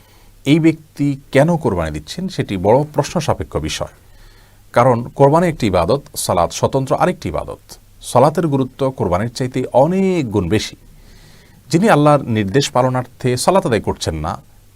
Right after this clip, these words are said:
তিনি কি আল্লাহর নির্দেশ পালন করতে গিয়ে কোরবানি করছেন? সেই সম্ভাবনা বোধহয় খুবই ক্ষীণ। বরং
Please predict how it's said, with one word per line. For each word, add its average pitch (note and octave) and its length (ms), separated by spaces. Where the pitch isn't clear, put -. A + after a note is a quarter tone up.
তিনি C3+ 160
কি C#3+ 100
আল্লাহর G2+ 280
নির্দেশ F#2+ 400
পালন F#2 240
করতে F#2+ 280
গিয়ে A2+ 220
কোরবানি E3 320
করছেন? G3 420
সেই - 200
সম্ভাবনা A2 520
বোধহয় G#2 280
খুবই D#3+ 360
ক্ষীণ। F#2+ 280
বরং D3 340